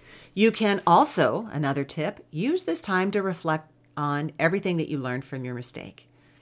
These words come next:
You know, considering how you can improve as a result, kinda tied with the last one. Ask yourself what it is that you want instead. And what that does is it sets you on a path to focusing on the future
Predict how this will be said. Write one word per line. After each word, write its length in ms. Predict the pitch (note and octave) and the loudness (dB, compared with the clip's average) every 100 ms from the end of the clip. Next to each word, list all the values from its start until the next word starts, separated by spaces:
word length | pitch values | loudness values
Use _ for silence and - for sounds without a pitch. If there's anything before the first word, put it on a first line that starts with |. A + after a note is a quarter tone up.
| _ _ _ | _ _ _
You 100 | E3 | -2
know, 140 | D3+ | -2
considering 680 | D3 E3 F3 G3 G3 F#3+ F#3+ - | 0 0 2 4 4 2 0 -8
how 420 | - E3+ F3 F3 | -6 2 2 2
you 240 | E3 D#3+ | 2 0
can 380 | D#3 D#3+ C#3+ C#3+ | -2 -4 -2 -2
improve 960 | D#3+ D3 D3 - A#3 A#3 C#3+ C3+ F3+ - _ _ _ - | -2 -4 -6 -10 -2 2 2 0 -4 -12 _ _ _ 0
as 200 | D#3 D#3 | 2 2
a 40 | |
result, 500 | D3 C#3 C3 G2 - - | 0 -2 -2 -4 -8 -2
kinda 220 | D4+ B3 | 0 0
tied 280 | F3+ E3+ D#3 | 0 0 0
with 140 | D3+ | -4
the 100 | C#3+ | -4
last 360 | A#2+ F#2 - - | -4 -6 -8 -8
one. 240 | C#3 G#3 - _ _ - - _ _ _ - | -8 -8 -14 _ _ -18 -18 _ _ _ 6
Ask 320 | E3+ A#3 - | 8 8 4
yourself 560 | A3 - - - - - | 0 -2 -2 -6 -12 -12
what 220 | - F3+ | -2 2
it 80 | G3+ | 4
is 200 | G3+ G3+ | 4 2
that 260 | F#3+ F3+ D#3+ | 0 -2 -2
you 180 | E3+ F#3+ | -2 -2
want 380 | D#3 D3+ E3 E3+ | -2 -2 -2 -2
instead. 640 | F#3 G3 - A3 C#4 - _ _ _ _ _ _ _ - | -2 0 -2 -2 -4 -10 _ _ _ _ _ _ _ -4
And 220 | F3 F3 | 0 2
what 160 | E3+ E3+ | 2 0
that 240 | F3 D4+ | -2 -2
does 380 | - A#2+ D#3+ - | -2 -4 -4 -6
is 200 | F#3 E3 | -4 -2
it 100 | D#3 | -2
sets 280 | - G3 - | -2 -4 -2
you 100 | F#3+ | -2
on 100 | D#3+ | -2
a 60 | |
path 360 | C#3 D#3+ D#3 D#3+ | -4 -4 -4 -2
to 80 | D#3+ | -4
focusing 460 | D3+ C#3+ D#3 D3+ | -4 -2 -2 -2
on 140 | C#3 C3 | -2 -4
the 100 | B2 | -6
future 600 | - C3 C3+ - C#4 | -8 -8 -8 -6 -6